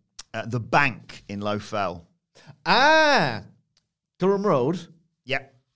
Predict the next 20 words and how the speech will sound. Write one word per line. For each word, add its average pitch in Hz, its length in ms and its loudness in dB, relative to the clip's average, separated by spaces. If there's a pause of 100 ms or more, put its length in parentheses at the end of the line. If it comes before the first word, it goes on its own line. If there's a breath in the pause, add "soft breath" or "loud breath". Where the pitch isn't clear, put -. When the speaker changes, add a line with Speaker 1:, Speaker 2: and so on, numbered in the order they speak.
(100)
Speaker 2:
I 135 200 4
grew 143 380 0
up 151 260 -8
one 135 300 -8
street 147 240 -8
away 151 260 -2
from 127 220 -14
there. 120 280 -20 (560)
Speaker 1:
It's - 100 -20
great. 92 340 -12 (300)
Good, 117 260 -6
good, 135 280 -2
uh, 117 440 4 (420)
good 135 180 -6
taters, 113 680 0 (480)
good 123 180 2
Yorkshire 127 360 2
pud. 120 380 2 (600)
Most 117 260 -8
importantly, 76 540 -8